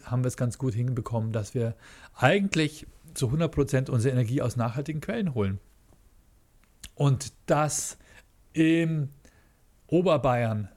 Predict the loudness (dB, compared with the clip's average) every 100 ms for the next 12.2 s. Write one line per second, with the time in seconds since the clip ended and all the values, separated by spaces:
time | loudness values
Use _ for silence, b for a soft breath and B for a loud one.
0 | _ _ _ _ _ _ _ 0 2 4
1 | 4 2 2 0 2 2 0 -2 -2 0
2 | 0 -2 -4 -4 -4 -4 -4 -2 -2 0
3 | 0 -2 -4 -2 0 2 2 4 2 2
4 | 2 2 0 -4 B B -2 0 2 2
5 | 2 0 0 2 4 4 2 0 2 2
6 | 0 0 0 2 0 0 0 0 0 -2
7 | -4 -2 -2 -2 -2 -6 -6 -4 -2 -2
8 | -4 -8 -10 -20 b b b -4 0 0
9 | 0 0 0 2 2 0 -2 _ _ _
10 | _ _ _ _ _ _ _ _ -2 0
11 | 0 -4 -2 0 -2 -2 -4 -2 -2 -2
12 | -2 -4